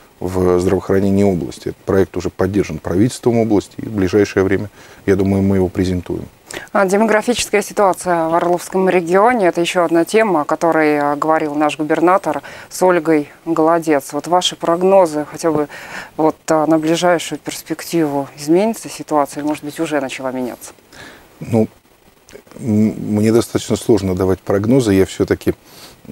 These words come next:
Speaker 1: не владею тем массивом информации, э, для того, чтобы прогнозировать, э, так долгосрочно, серьезно и давать какие-то весомые аргументы. У меня, э, достаточно м-,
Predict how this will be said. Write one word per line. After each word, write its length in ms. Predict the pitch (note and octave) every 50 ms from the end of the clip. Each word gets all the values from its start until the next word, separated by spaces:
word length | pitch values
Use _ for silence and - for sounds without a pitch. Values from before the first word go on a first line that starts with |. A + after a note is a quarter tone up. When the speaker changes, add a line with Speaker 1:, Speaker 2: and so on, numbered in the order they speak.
| - - - - -
Speaker 1:
не 160 | - G#2+ G#2
владею 340 | G2 G2+ G#2+ G2+ G2+ A2+ A2
тем 200 | G#2 - A#2 G#2
массивом 360 | G#2 G#2 - - - G#2+ G2+
информации, 680 | G2+ F#2+ - - - G#2 A2 B2 B2 - - - A2 G2 - - - - - - - -
э, 300 | - - F#2+ F#2+ F#2 F#2+
для 120 | F#2+ F#2+ F#2+
того, 160 | F#2+ G2 G#2+
чтобы 260 | G2+ - - G#2 G#2 G2
прогнозировать, 920 | - G2 G2 G2+ G2+ G2+ G2+ F#2+ G#2 G#2+ G#2 G2+ G2 G2 F#2 - - - - -
э, 360 | D#2 E2 E2 D#2+ D#2 E2+ E2 E2+ F#2 F#2+ F#2+ - F#2 _
так 180 | - G2 G2
долгосрочно, 840 | G#2 G#2+ G#2 G2+ G#2 G#2 - - A2+ G#2+ A#2 A2 - - - G#2 G2
серьезно 600 | - - G2 G2 G2 G#2 G#2+ A2 G2+ G#2 G#2 G2
и 60 | G2
давать 260 | F#2+ G2 G#2 G#2 -
какие-то 280 | - - F2+ - - G2
весомые 420 | G2 - - G#2 G#2 G2+ G2+ F2+ - - - - - - - -
аргументы. 520 | - F#2+ G2+ G#2+ A2+ C3+ C3 G2+ F2+ - F2
У 20 |
меня, 340 | E2+ F2+ F#2+ G2+ G#2 G#2 F#2+ - -
э, 220 | - F2+ F#2 F2+ F#2 F2+ F#2 F#2+ - - - - - - - - - _ _ _ _ -
достаточно 640 | - - - G#2 - - - G#2 - - - G2+
м-, 220 | G2 G#2 G#2 -